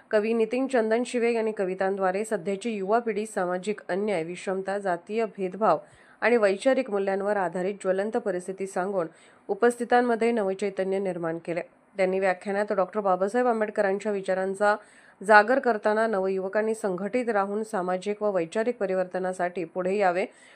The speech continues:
असा उपस्थित समाज बांधवांना संदेश खास शैलीत दिला. या कार्यक्रमाचे आयोजन संयुक्त जयंती उत्सव समिती यांनी केले होते. कार्यक्रमाचे सूत्रसंचालन प्रशांत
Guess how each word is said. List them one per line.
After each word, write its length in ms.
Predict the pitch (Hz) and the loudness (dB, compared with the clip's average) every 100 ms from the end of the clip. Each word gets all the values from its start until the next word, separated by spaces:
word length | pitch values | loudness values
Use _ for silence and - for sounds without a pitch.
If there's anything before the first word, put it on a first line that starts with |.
| - - | -4 -2
असा 200 | 208 240 | 4 4
उपस्थित 460 | 226 226 240 269 | 4 2 2 0
समाज 380 | 269 226 202 214 | -2 0 0 0
बांधवांना 520 | 196 175 185 202 190 196 | 0 0 0 0 0 -4
संदेश 540 | - 190 208 165 - - | -4 -2 -2 -4 -6 -8
खास 340 | 190 180 - - | -2 -2 -4 -14
शैलीत 380 | - 196 180 165 170 | -4 -4 -4 -6 -6
दिला. 160 | 170 - _ _ - - | -6 -6 _ _ -20 2
या 80 | 208 | 4
कार्यक्रमाचे 680 | 208 202 208 233 247 247 262 | 6 4 4 4 4 4 6
आयोजन 400 | 214 214 226 240 | 6 4 0 -2
संयुक्त 500 | 233 190 208 - 226 226 214 185 | -2 -2 -2 -2 -2 0 -2 -2
जयंती 560 | 185 190 190 208 208 - _ | 0 0 -4 -4 -4 -10 _
उत्सव 440 | 185 185 - 202 160 - | -12 -6 0 2 0 -4
समिती 340 | 185 180 202 | -4 -4 -4
यांनी 200 | 190 190 | -2 -2
केले 240 | 190 180 | -4 -4
होते. 360 | 190 208 240 262 - - - | -4 -2 -2 -4 -8 -20 -2
कार्यक्रमाचे 580 | - 220 226 247 254 277 | 2 4 4 2 2 0
सूत्रसंचालन 760 | 269 220 240 240 226 226 233 240 | 0 0 0 0 -2 0 0 0
प्रशांत 480 | 226 190 202 202 | -2 -2 -4 -4